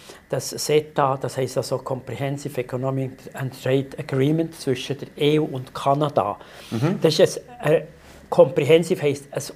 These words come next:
Speaker 1: umfassendes Abkommen.
Speaker 2: Da geht's also nicht nur um Freihandel und um Normen, sondern es geht um vieles andere
Speaker 1: Es geht
Speaker 2: auch.
Speaker 1: viel, es geht auch um Umweltschutz und
Speaker 2: Genau,
Speaker 1: so.
Speaker 2: und um Arbeitnehmerrecht,
Speaker 1: Oder?
Speaker 2: glaub ich.
Speaker 1: Ge-, genau, aber, äh, und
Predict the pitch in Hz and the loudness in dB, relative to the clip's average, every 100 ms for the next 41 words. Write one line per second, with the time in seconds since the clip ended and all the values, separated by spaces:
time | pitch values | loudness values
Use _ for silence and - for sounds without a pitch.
0 | 185 165 139 156 185 190 - 180 156 156 | 2 2 4 6 6 6 -2 -4 -4 -6
1 | - 156 - - 156 110 107 - - - | -4 -4 -4 -6 -4 -4 -6 -12 -4 4
2 | 110 113 95 107 143 143 135 135 127 120 | 4 4 2 2 2 4 4 4 6 8
3 | 135 131 123 117 117 117 110 110 117 135 | 8 6 6 4 4 4 2 6 6 6
4 | 143 147 123 117 110 117 113 107 165 170 | 2 2 2 2 2 2 2 0 2 4
5 | 135 131 131 156 135 175 170 180 170 185 | 4 4 4 4 6 4 4 6 6 6
6 | - - 180 185 160 170 160 165 190 190 | 2 -6 4 4 8 6 8 6 8 6
7 | 190 190 196 196 - 127 120 135 131 120 | 6 6 4 4 0 4 6 6 6 2
8 | 110 110 131 139 135 135 135 131 143 160 | 2 6 6 6 6 8 8 6 6 8
9 | 165 139 143 - - - - - 151 151 | 8 8 4 -4 -16 -14 -6 2 4 6
10 | 214 - - 190 202 190 - - - _ | 4 4 6 6 8 4 2 -14 -20 _
11 | - - _ - 160 151 - - - 214 | -20 -20 _ 2 6 6 2 -2 4 6
12 | 160 | 6